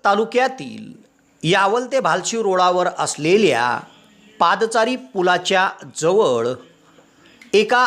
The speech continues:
अज्ञात वाहनाच्या धडकेत एक तेवीस वर्षीय तरुण हा गंभीर जखमी झाला आहे. सदर तरुण स-, या पुलावरून जात असताना एका अज्ञात वाहन चालकाने त्याला धडक दिली आणि तो तेथून फरार झाला. तेव्हा या प्रकरणी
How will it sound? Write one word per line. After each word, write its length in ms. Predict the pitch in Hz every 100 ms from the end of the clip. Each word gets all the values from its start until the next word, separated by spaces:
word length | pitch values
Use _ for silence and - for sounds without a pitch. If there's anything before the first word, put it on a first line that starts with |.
| 233
अज्ञात 440 | 190 165 151 214 240 226
वाहनाच्या 580 | 190 175 180 185 185
धडकेत 460 | 170 143 180 214 226 - - - -
एक 280 | 185 - 214
तेवीस 300 | 240 262 220
वर्षीय 280 | 202 208
तरुण 380 | 202 185 190 214
हा 160 | 170 202
गंभीर 320 | 160 143 165
जखमी 300 | 165 160 165
झाला 220 | 156 165
आहे. 520 | 170 160 175 123 101 _ _ _ _ _ _ _ _
सदर 380 | - 165 160 196
तरुण 720 | 202 - 202 208 135 123 139 135 - _ _ _
स-, 180 | - - 165 -
या 300 | 190 196 220
पुलावरून 520 | - 180 180 190 196
जात 220 | 175 175
असताना 760 | 175 - 220 220 156 131 127 127 - _ -
एका 420 | 180 180 220 226 - - -
अज्ञात 420 | 135 127 180 214
वाहन 380 | 214 160 160 175
चालकाने 600 | 175 170 175 208 208 135
त्याला 260 | 135 156 165
धडक 200 | 127 180
दिली 280 | 165 175 196
आणि 160 | 196
तो 140 | 196 196
तेथून 320 | 180 185 208
फरार 300 | 147 139 160
झाला. 400 | 139 160 143 107 - _ _ _ -
तेव्हा 120 | 180
या 100 | 190
प्रकरणी 760 | 190 180 208 208 131 131 -